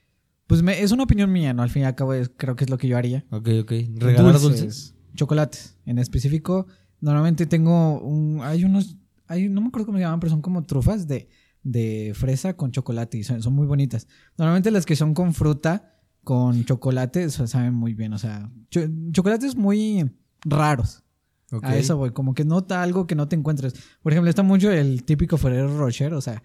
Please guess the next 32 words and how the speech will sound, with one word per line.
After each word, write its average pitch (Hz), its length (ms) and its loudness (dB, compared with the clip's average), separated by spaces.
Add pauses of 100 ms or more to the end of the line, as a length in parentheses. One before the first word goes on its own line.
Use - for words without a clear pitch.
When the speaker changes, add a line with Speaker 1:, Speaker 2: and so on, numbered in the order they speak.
(220)
Speaker 1:
está 156 220 -2
bien, 175 380 0 (220)
pero 151 140 4
siento 185 200 2
que 247 100 -6
si 226 80 -2
puedes 185 440 -2
variar 143 540 -2
de, 160 180 -2
de 131 120 -4
chocolate 135 400 -4
un 165 60 0
poquito 175 260 -4
más 160 720 -4 (500)
exótico, 165 720 -6 (560)
valdría 131 340 -6
Speaker 2:
Ah. 127 40 -4
Speaker 1:
bastante 127 280 -6
bien. 110 180 -14 (120)
Speaker 2:
¿Sí? 139 440 -2
¿Crees? 156 320 0
O 147 60 -4
sea, 131 160 0
¿crees 139 220 -4
que 156 340 -2
regalar 117 440 -4
dulces 131 280 -4
estaría 110 920 -8
así 101 160 -12
como 127 260 -6
que 110 80 -6
interesantón? 110 760 -6